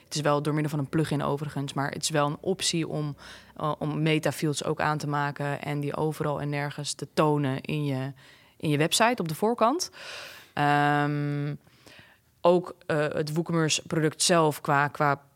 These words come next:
producten aanmaken, het eigenschappen aanpassen, ehm, eventueel afhankelijk van je thema, design aanpassen.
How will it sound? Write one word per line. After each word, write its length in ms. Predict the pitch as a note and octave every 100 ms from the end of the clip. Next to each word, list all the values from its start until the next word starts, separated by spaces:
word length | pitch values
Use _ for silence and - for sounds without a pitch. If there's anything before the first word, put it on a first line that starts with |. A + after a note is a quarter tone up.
| _
producten 400 | D#3+ D3+ D3 -
aanmaken, 680 | D3+ D3+ D3+ D3 C#3+ C#3+ D3
het 120 | C#3
eigenschappen 640 | - D3+ D3 - - C#3+ C#3+
aanpassen, 1000 | C#3 C3+ C3+ C#3 C3 - C3+ C3 C3 C3
ehm, 540 | C3 C3 C3+ C3+ C3+ -
eventueel 500 | C#3 C#3 - C#3 -
afhankelijk 420 | C#3+ C#3 D3 -
van 120 | C#3+
je 80 | C#3
thema, 580 | C#3+ C#3 C#3 C3 C3+ -
design 440 | C#3 C#3+ D#3 D3+ D3+
aanpassen. 680 | C#3+ C#3 C#3+ C#3 D3 C3